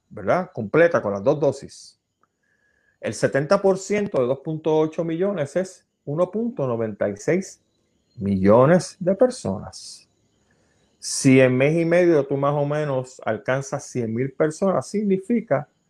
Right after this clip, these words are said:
que Puerto Rico anda en la misma de Estados Unidos. Para lograr solamente el setenta por ciento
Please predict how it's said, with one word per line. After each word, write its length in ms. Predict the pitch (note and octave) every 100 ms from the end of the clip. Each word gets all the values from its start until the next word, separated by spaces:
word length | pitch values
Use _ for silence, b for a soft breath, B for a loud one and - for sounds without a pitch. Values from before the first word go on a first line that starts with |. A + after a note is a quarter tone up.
| _ _
que 80 | G#2+
Puerto 340 | A2+ A2 A#2
Rico 280 | C3+ F#3 C#3+
anda 180 | C#3 G3
en 60 |
la 100 | F3+
misma 280 | B2 C3+ F3+
de 40 | F3+
Estados 400 | - B2+ D#3 G#3+
Unidos. 580 | F3 G#2 G2+ - - _ _ b b b b _
Para 300 | C#3 C#3+ C#3+
lograr 340 | C3+ C3+ F3+
solamente 840 | F#3+ - G#3 A3+ G3+ G3 A#3 G#3+ F3
el 80 |
setenta 720 | C#3 - C3 - G#3+ A3 F#3 -
por 200 | C3 B2
ciento 640 | - F#3+ G3+ E3 - G#2